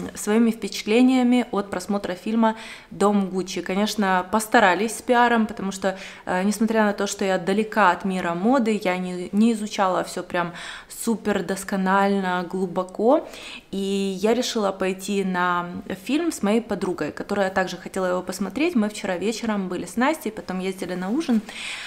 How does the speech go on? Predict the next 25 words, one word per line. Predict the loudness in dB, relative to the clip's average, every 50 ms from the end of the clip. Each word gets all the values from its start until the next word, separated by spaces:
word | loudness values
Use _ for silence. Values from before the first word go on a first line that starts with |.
| -12 -12 -14 -8 -4
А, | 0 0 0 2 0 -2 -2 -2
в | 2 2
общем, | 2 2 0 -4 -6 -4 -6 -6 -8 -12 -14 -12 -8
м, | -6 -4 -4 -4 -6 -2
идите | -2 -2 2 4 4 4 4 4 2 2 2 2 0
<laughs> | 0 0
в | 0 2 0 -2 -6 -6 -8 -6 0
кино | 0 2 4 4 4
только | 6 6 4 4 4 0 -2
с | -2
тем | 2 2 4 4 4
человеком, | 2 0 0 2 2 2 4 4 2 2
которому | 0 -2 -4 -2 0 0 2 0 0 -2 -6 -10 -16 -8 0
интересно | 2 2 4 4 4 2 2 2 2 0 0 2 2 0
или | 0 0 0 0 0 -2 -4
который | -6 -6 -2 0 0 0 0
способен | -2 -4 -8 -6 -4 -4 -2 -2 -2 0
высидеть | -2 -2 -2 0 -2 -2 -2 -4 -6
практически | -8 -8 -6 -6 -6 -6 -6 -6 -6 -6 -6
три | -4 -2 -2 -2 -2
часа, | -4 -6 -2 0 0 0
потому | 0 -2 -6 -6 -6 -6
что | -8 -8 -10 -10 -10
сюжет | -10 -12 -8 -6 -2 0 0 0 2 2
немножечко | 0 0 2 0 0 -2 -4 -6 -6 -6 -6